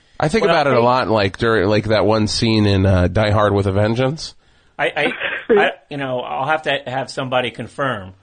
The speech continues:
Speaker 2: but I believe what they do <laughs> is say, I'm, I'm thinking of the Hudson River. Apparently,
Speaker 1: Right.
Speaker 2: my, my,
Speaker 3: Right.
Speaker 2: my grandfather was part of the buil-, the building of the Holland Tunnel.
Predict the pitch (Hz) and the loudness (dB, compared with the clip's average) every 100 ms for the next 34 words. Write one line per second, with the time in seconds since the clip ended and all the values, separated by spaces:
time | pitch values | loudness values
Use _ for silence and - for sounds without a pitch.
0 | _ _ _ - 170 - 147 165 196 208 | _ _ _ -6 -4 -4 -4 -4 -4 -4
1 | 160 151 156 139 110 160 135 101 101 - | -4 -2 -2 -2 -2 -4 -2 -6 -12 -20
2 | - _ _ _ _ - 127 131 131 160 | -20 _ _ _ _ -10 -8 -8 -4 -2
3 | 151 143 139 139 _ _ - - 160 175 | 0 -2 -6 -10 _ _ -16 -12 -8 -6
4 | 190 226 185 156 143 160 - 135 185 180 | -4 -2 0 0 0 0 -2 -6 -4 -4
5 | 101 120 151 175 170 151 78 - - 101 | -8 -8 -2 -2 -2 -8 -12 -18 -8 -4
6 | 92 85 143 131 127 - 247 214 185 202 | -4 -6 -4 -4 -4 0 2 4 2 -2
7 | - 139 139 139 180 226 - 139 117 107 | -6 -2 -2 0 0 0 0 2 2 0
8 | 107 110 _ _ _ _ - 139 123 - | -4 -10 _ _ _ _ -14 -12 -12 -6
9 | 151 156 147 131 123 123 123 113 123 - | -2 0 -2 -2 -2 -2 -4 -12 -16 -10
10 | 135 127 - 131 110 127 123 127 123 117 | -8 -8 -12 -20 -12 -10 -8 -10 -10 -10
11 | 123 131 123 127 165 135 - | -10 -8 -10 -10 -10 -12 -16